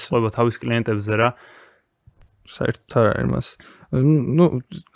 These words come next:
Speaker 2: ნუ, არ ვიცი, ახლა იქ ძალიან განსხვავდება ქვეყნიდან ქვეყანაზე და შტატიდან შტატზე, მაგალითად. ა, მაგრამ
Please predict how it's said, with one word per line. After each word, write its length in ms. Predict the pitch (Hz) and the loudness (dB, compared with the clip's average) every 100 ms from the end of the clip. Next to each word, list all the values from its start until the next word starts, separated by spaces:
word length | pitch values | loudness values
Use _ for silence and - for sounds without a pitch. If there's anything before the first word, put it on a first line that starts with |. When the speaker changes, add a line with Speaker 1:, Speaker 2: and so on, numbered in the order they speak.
| - | -20
Speaker 2:
ნუ, 180 | - 120 | -2 2
არ 200 | 101 107 | 2 4
ვიცი, 220 | 113 107 - | 2 2 -2
ახლა 200 | 110 113 | -2 0
იქ 120 | 110 | -2
ძალიან 280 | - 123 120 | 2 4 4
განსხვავდება 720 | 110 113 - - 117 117 123 | 6 4 4 6 6 6 2
ქვეყნიდან 500 | 139 - 127 117 117 | 0 0 0 2 0
ქვეყანაზე 540 | 113 - - 110 110 113 | 0 -2 0 0 0 0
და 100 | 135 | 0
შტატიდან 460 | - - 110 123 127 | 0 -2 -2 2 0
შტატზე, 440 | - - 104 - 90 | 0 0 -2 -2 -2
მაგალითად. 640 | 101 101 101 - - - - _ _ _ - - - - _ _ - | 0 2 0 -2 -10 -20 -20 _ _ _ -20 -20 -20 -20 _ _ -12
ა, 80 | 233 - - - | -8 -8 -10 -12
მაგრამ 420 | - 135 131 123 | -2 4 6 6